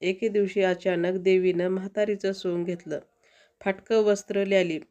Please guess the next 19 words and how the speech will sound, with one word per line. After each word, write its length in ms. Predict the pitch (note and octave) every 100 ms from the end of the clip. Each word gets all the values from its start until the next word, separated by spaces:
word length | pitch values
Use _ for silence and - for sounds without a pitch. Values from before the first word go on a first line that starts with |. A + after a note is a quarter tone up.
| -
हाती 260 | G3 G3 A3+
काठी 380 | G#3+ F#3+ G3 F#3+
घेतली 360 | G3 F#3+ G3
आधाराला. 640 | - G3+ G3 F#3+ D#3+ D3 - _ _ _ _ _ A3
हळूहळू 460 | A#3+ A#3 G#3 G3
पावलं 400 | G3 G3 F#3+ G#3
टाकीत 440 | A3 F#3+ F3+ F#3 F#3+
आली 240 | E3+ - - F3+
राणीला 460 | F#3 F#3+ F3 F3+
भेटायला. 460 | F#3+ G#3 F#3+ E3 D#3 - _ _ _ _ G3+
वाड्याशी 520 | G3 G3 G3 F#3+ A3+
आली 380 | F3+ F3 G3 -
अन 280 | F#3+ G3
आरोळी 420 | F3 F3+ F3+ F3 F#3+
दिली. 260 | G#3 E3+ - _ -
"आहे 260 | E3 A3+
का 200 | A3+ G#3
कुणी 320 | G3 F#3+ F#3+
घरी? 360 | F3+ F3 F3